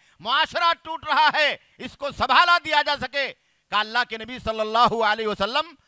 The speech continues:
शराब के जरिए से कितनी जिंदगियां तबाह हो रही है, कितने लोगों की जानों को खतरा लाहिक हो जा रहा है,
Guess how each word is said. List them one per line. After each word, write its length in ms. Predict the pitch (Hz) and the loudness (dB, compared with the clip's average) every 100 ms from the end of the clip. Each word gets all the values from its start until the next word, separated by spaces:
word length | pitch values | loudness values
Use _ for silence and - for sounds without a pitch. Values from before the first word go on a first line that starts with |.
| _ _ | _ _
शराब 540 | - - 180 180 233 - - | -20 -12 -4 0 -2 -2 -10
के 120 | 214 | -8
जरिए 340 | 180 196 233 233 | -6 -8 -8 -8
से 160 | 233 | -8
कितनी 380 | - 196 208 220 | -8 -12 -12 -12
जिंदगियां 500 | 175 196 190 190 220 214 | -12 -8 -8 -6 -4 -4
तबाह 260 | 190 196 220 | -2 0 2
हो 160 | 190 220 | 0 -2
रही 180 | 247 | -2
है, 280 | 277 339 302 - _ _ | 0 0 -2 -8 _ _
कितने 340 | 233 - 233 240 | -14 -10 -8 -4
लोगों 320 | 226 240 262 | -2 -2 -2
की 180 | 254 240 | -4 -8
जानों 340 | 170 208 240 254 | -2 0 0 -2
को 160 | 247 233 | -6 -8
खतरा 340 | 185 - 247 | -8 -4 -2
लाहिक 340 | 247 240 262 185 | 0 -2 -4 -6
हो 140 | 240 | -4
जा 160 | 254 254 | 0 2
रहा 200 | 262 262 | 4 4
है, 380 | 254 359 349 | 4 2 0